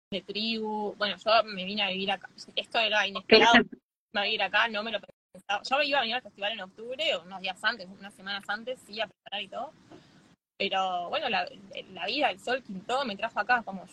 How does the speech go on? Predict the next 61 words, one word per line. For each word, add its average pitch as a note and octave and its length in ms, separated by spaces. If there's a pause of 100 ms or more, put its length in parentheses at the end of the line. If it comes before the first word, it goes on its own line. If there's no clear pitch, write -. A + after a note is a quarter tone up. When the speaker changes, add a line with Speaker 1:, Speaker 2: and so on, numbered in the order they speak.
(200)
Speaker 1:
o - 80
sea, F#3+ 120
a F#3+ 80
ver, F3 120
este F#3 200
espacio A#3+ 440
fue - 160
creado G#3+ 280
a - 20
través G#3 220
de A3+ 60
la G3 80
vuelta G#3 200
al G3 80
Solkin A3 300
anterior, G3 440 (640)
donde G#3 220
en G#3 60
el G3+ 60
Speaker 2:
Sí. G3+ 60
Speaker 1:
primer, F3 340 (460)
eh, G3+ 140
todos A#3+ 240
empezaron A3+ 320
a - 20
hablar A#3 140
de A#3+ 180
Costa G#3+ 240
Rica. B3+ 360 (800)
O - 40
sea, F3 100
todos G#3 140
empezaron G#3+ 180
en G3+ 40
Costa F#3+ 160
Rica, A3+ 260
Costa E3+ 60
Rica, F3 120
Speaker 2:
Wow. E3+ 120
Speaker 1:
Costa E3 60
Rica. - 60 (480)
Y, F#3+ 140
mm, F3+ 320 (140)
yo, - 120 (520)
chiste, G#3 500
como F#3+ 180
un G3 100
chiste, D4+ 360
pero G3+ 160
bueno, A3+ 160
ese A#3 160
poder A#3 220
de C4 80
manifestación G#3+ 720
y A3+ 180
la G3+ 80
energía F#3+ 300
que G#3+ 60
estaba A3+ 240
muy A3+ 180
disponible. A#3+ 580